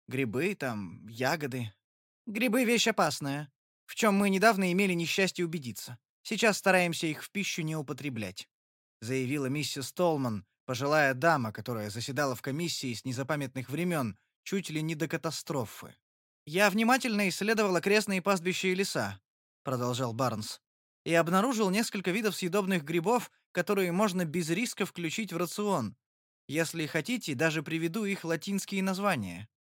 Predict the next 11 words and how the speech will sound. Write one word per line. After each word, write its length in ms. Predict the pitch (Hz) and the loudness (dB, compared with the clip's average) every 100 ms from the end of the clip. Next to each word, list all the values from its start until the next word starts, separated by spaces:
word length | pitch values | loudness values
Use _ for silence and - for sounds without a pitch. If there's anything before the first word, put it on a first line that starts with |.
| _ _ | _ _
Члены 360 | - 127 139 135 | -4 0 0 0
педсовета 580 | 135 123 143 143 151 135 | -4 -4 -2 -2 -2 -4
зашушукались. 920 | 135 - 135 - 127 110 107 - - _ _ _ _ - | -4 -6 -8 -8 -6 -6 -4 -6 -8 _ _ _ _ -12
Упоминание 580 | 127 147 165 214 208 202 | -6 -2 2 4 4 4
латыни 420 | 196 180 226 226 | 2 2 2 2
явно 400 | 185 202 208 220 | 6 6 6 2
произвело 480 | 214 220 185 202 185 | 2 0 0 2 2
на 80 | 190 | 2
них 220 | 190 151 | 0 0
большое 540 | 170 190 - 156 135 | 2 0 0 0 0
впечатление. 840 | 131 175 196 - 104 82 67 69 | -2 -6 -6 -4 -6 -6 -12 -16